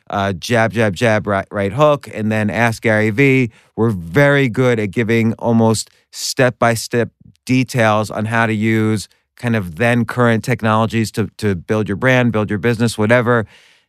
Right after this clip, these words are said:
Now, you've taken, uh, building your personal content to a whole new level. Uh, you do videos all the time. You write articles. It's all, always great stuff.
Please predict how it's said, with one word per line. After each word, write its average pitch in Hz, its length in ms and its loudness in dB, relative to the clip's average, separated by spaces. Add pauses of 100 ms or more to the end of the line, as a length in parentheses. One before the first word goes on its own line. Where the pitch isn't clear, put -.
Now, 139 680 2 (580)
you've 123 160 -6
taken, 135 520 2 (220)
uh, 107 640 0
building 120 460 -4
your 120 100 0
personal 120 420 -2
content 117 400 2
to 113 80 2
a 107 40 2
whole 120 220 4
new 123 160 2
level. 113 540 0 (300)
Uh, 104 460 0
you 104 140 -2
do 107 200 -2
videos 120 360 2
all 117 140 2
the 92 80 -6
time. 127 460 0
You 101 120 0
write 104 160 0
articles. 117 640 0
It's 95 140 -12
all, 117 340 0
always 127 260 2
great 113 240 0
stuff. 113 360 0